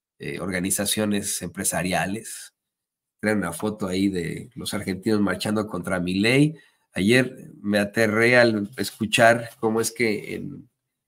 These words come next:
las estaciones del transporte público, en varios puntos de Argentina, en los parques, en las plazas, donde hay altavoces,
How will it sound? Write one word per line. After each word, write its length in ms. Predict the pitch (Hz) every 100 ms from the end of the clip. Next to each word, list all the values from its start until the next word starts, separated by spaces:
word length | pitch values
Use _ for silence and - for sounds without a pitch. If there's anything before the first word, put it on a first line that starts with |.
| _ -
las 160 | 90
estaciones 600 | 104 - 107 - 123 120 110
del 160 | 101
transporte 540 | 101 101 - 117 - 113
público, 800 | - 120 117 117 107 101 101 -
en 200 | - 104
varios 240 | 117 117
puntos 340 | - 117 120
de 60 | 107
Argentina, 880 | 101 90 92 - 117 120 110 107 - _ _ -
en 120 | 90
los 220 | 90 -
parques, 1080 | - 120 127 123 123 - 104 101 101 104 -
en 120 | 85
las 240 | 76 - -
plazas, 960 | 123 120 117 107 110 101 101 - - _ _ _ -
donde 200 | 104 120
hay 100 | 135
altavoces, 880 | 127 95 92 104 - - - -